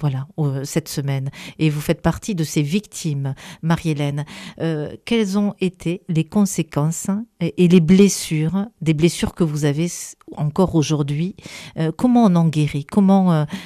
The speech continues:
et est-ce que vous pensez pouvoir guérir de ces blessures qui vous ont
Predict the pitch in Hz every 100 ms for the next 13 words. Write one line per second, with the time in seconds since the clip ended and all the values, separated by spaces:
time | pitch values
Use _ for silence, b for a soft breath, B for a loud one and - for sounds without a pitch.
0 | 170 170 170 165 147 - 180 - - 175
1 | 165 170 180 - - 170 165 - 214 269
2 | _ - 190 160 175 185 180 160 - _
3 | _ _ _ 170 147 196 196 180 196 -
4 | B B B B - 165 165 170 160 151
5 | - _ _ - - 147 - - 170 165
6 | 170 - 180 - - 165 147 151 156 170